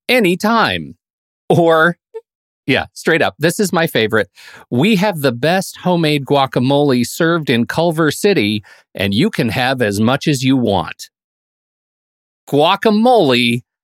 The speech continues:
as a staple of employee and employer flexibility. It seems to me this was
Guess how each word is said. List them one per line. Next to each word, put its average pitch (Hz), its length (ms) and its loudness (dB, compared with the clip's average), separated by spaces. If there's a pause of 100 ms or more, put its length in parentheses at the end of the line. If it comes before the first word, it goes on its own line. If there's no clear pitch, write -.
as 135 160 0
a 143 80 0
staple 208 640 0
of 139 220 0
employee 185 760 0
and 139 160 -2
employer 131 380 0
flexibility. 104 800 -2
It 247 160 -4
seems 302 320 0
to 196 100 2
me 147 220 0
this 156 240 -2
was 151 160 0